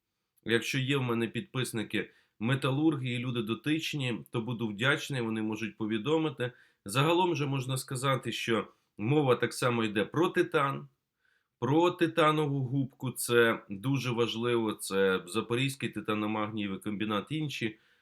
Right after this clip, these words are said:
відомі на весь світ підприємства, які працюють, тобто дуже багато. Нещодавно у американському виданні «Military Review», це видання профільне, яке пише про військову сферу,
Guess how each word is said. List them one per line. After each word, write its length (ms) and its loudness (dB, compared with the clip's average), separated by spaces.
відомі 460 2
на 160 2
весь 340 -2
світ 360 0
підприємства, 800 0
які 300 0
працюють, 720 -2
тобто 280 0
дуже 320 0
багато. 520 0
Нещодавно 840 2
у 420 0
американському 840 -2
виданні 460 0
«Military 540 0
Review», 440 -2
це 180 0
видання 480 2
профільне, 560 -2
яке 240 -2
пише 320 -6
про 180 -8
військову 440 -4
сферу, 460 -2